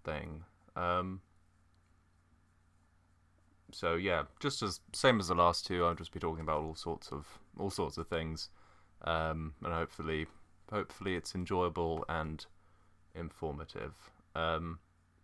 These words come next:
the first thing I want to discuss, which I think will be the title of this podcast, um, is yesterday. I thought it was a very beautifully grey day yesterday, I felt.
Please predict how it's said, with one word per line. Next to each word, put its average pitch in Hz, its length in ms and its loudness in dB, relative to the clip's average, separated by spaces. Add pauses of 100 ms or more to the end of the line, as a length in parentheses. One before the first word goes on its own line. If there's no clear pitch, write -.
(720)
the 104 80 -10
first 131 300 4
thing 98 120 2
I 90 80 6
want 87 140 2
to - 100 -12
discuss, 76 640 2
which - 160 -6
I 82 80 0
think 107 180 -2
will 95 100 0
be 90 140 -2
the - 140 -6
title 82 760 -2
of 82 220 -2
this 76 180 -8
podcast, - 760 -4 (800)
um, 80 520 -4 (280)
is 92 160 -4
yesterday. 104 400 4
I 85 120 8
thought - 180 -2
it 110 60 2
was 117 120 0
a 127 60 4
very 147 220 6
beautifully 113 560 -2
grey 90 380 4
day 76 280 0
yesterday, - 500 -6
I - 120 -4
felt. - 420 -8